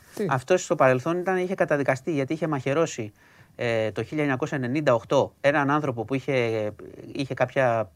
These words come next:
Speaker 2: σχέση με, είχε πειράξει τη γυναίκα του, είχαν βγει σε ένα μπαρ και κάθισε κοντά της κτλ. Τον είχε μαχαιρώσει και τον είχε αφήσει παράλυτο. Και ο άλλος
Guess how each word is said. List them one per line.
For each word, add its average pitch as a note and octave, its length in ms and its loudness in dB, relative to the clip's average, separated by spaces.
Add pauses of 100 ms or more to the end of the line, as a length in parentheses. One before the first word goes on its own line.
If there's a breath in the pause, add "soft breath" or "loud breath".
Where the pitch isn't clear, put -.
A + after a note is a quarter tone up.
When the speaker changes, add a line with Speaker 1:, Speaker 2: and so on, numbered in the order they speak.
Speaker 2:
σχέση C3 340 -4
με, A#2+ 100 -8
είχε B2+ 220 -6
πειράξει B2 300 -2
τη C3 60 -4
γυναίκα A2+ 320 -4
του, C3 120 -6
είχαν B2 260 -4
βγει A#2 100 -6
σε B2 100 -8
ένα A2 140 -4
μπαρ B2 240 2
και G#2+ 260 -4
κάθισε - 320 -4
κοντά G#2+ 300 0
της B2 100 -8
κτλ. G2+ 240 -6 (840 soft breath)
Τον C3 140 0
είχε D#3+ 180 2
μαχαιρώσει B2 500 2
και - 100 -8
τον E3+ 120 -2
είχε F#3+ 120 -6
αφήσει G3 220 -8
παράλυτο. F#3+ 460 6 (720 soft breath)
Και C#3 120 -2
ο C3 100 8
άλλος G3+ 420 6